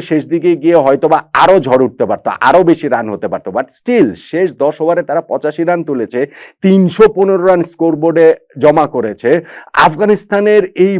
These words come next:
বোলিংয়ের বিপক্ষে তিনশো পনেরো রান, করাচির উইকেট যতই ভালো হোক না কেন, এইটা আসলে অনেক রান এবং এই ক্রেডিটটা সাউথ আফ্রিকাকে অবশ্যই, অবশ্যই দিতে হবে এবং সেই জায়গাটাতেই তারা ম্যাচ জয়ের পথে অনেকখানি এগিয়ে গেছে।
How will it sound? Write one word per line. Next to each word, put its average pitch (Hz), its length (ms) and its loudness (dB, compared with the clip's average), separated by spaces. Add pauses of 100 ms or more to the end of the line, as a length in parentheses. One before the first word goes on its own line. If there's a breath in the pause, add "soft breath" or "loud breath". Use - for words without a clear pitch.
বোলিংয়ের 185 500 2
বিপক্ষে 170 400 -4 (100)
তিনশো 156 340 -4
পনেরো 156 280 0
রান, 139 140 2 (140)
করাচির 139 340 -4
উইকেট 143 340 -2
যতই 165 300 -2 (100)
ভালো 120 240 0
হোক 120 120 -8 (100)
না 131 160 -2
কেন, 98 120 -6 (500 loud breath)
এইটা 151 260 2
আসলে 147 240 0 (220)
অনেক 160 180 -2 (100)
রান 180 120 4 (100)
এবং 131 100 -4 (120)
এই 131 140 -2
ক্রেডিটটা 127 400 -4 (140)
সাউথ 104 280 -2
আফ্রিকাকে 131 440 -6 (200)
অবশ্যই, 175 440 -2
অবশ্যই 123 440 -6
দিতে 113 220 -8
হবে 104 200 -8
এবং 135 100 -12 (160)
সেই 226 260 0
জায়গাটাতেই 113 500 -4
তারা 101 140 -6 (100)
ম্যাচ 110 260 -6
জয়ের 117 240 -4
পথে 120 160 -6 (180)
অনেকখানি 113 380 -10 (180)
এগিয়ে 175 300 0
গেছে। - 200 -20